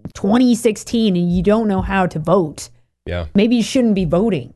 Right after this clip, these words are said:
Speaker 1: I mean, this is absurd. And, and other people
Speaker 2: Yeah.
Speaker 1: had posted, like, there was a picture of that, uh, the Asian lady, "Hey, Trump supporters, skip the poll lines, uh, text in your vote now," right?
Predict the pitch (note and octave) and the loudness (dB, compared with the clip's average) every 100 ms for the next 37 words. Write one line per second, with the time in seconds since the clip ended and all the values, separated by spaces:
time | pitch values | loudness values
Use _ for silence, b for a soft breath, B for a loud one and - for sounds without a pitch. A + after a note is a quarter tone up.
0 | - A3 A#3 C4+ A#3 F3+ D3+ - G3 A3+ | -2 0 2 2 2 0 -2 0 2 2
1 | - - B B B B B3+ C#4 C#4+ C4+ | -2 -10 B B B B 0 2 2 2
2 | D4 D#4 C#4+ A#3+ A#3+ G#3 A3 A#3+ B3 F#3 | 2 2 0 2 0 0 2 0 2 0
3 | E3 F3 F#3 F#3+ F#3 F#3+ F3+ F#3 F3+ F3 | 0 -2 0 -2 0 -4 -2 0 2 0
4 | E3 F#3+ E3 E3 E3+ F#3+ B3+ A#3+ G3 F3+ | 0 0 2 2 2 2 2 2 2 2
5 | F#3 F#4 - F4 D4+ C#4+ D4 C#4+ E4 - | 4 2 2 0 0 -2 2 2 0 -4
6 | - - - - D#4+ F#4 C#4 G#3+ F3+ F3 | -4 -2 -4 0 2 2 2 0 -2 0
7 | G#3 F#3 F#3 - D#4+ - D#4+ D#4 D#4 B3 | 0 0 0 -2 -2 -2 -2 0 2 2
8 | D#4+ D#4 B3 C#4+ E4+ F3 E3+ G3+ | 2 0 -2 0 0 2 2 0